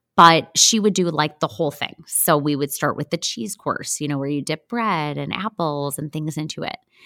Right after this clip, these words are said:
Then the next would be the oil, and we would make shrimp and filet mignon and potatoes and vegetables. And then she would have all these little awesome dipping sauces. And then the third course would be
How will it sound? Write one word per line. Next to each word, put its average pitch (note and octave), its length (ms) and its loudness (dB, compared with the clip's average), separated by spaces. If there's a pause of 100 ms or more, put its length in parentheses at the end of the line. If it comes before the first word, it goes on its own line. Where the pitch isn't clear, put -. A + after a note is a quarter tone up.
(220)
Then G#3+ 180 6
the G#3+ 100 2
next G#3 460 0
would F#3+ 140 -2
be F#3 120 0
the D#3 140 0
oil, D3+ 560 -2
and D#3+ 140 -2
we E3 120 0
would - 280 -6
make - 380 -6 (300)
shrimp F#3 640 -2 (180)
and C#3 480 -2 (220)
filet F3 380 -2
mignon E3+ 720 2 (100)
and C#3+ 500 0 (160)
potatoes F3 640 0
and D3+ 140 -2
vegetables. D#3+ 640 -2
And D#3+ 180 0
then D#3+ 100 2
she - 180 -2
would F3 100 -4
have - 160 -6
all - 220 -2
these F#3 260 -8
little D3 240 -2
awesome D#3 420 -2
dipping D#3 420 -8
sauces. - 600 -4 (400)
And G3+ 160 2
then F#3 140 2
the F3+ 100 -2 (160)
third F#3 340 -2 (160)
course D#3+ 380 -4
would D#3 240 -6
be C3+ 420 -4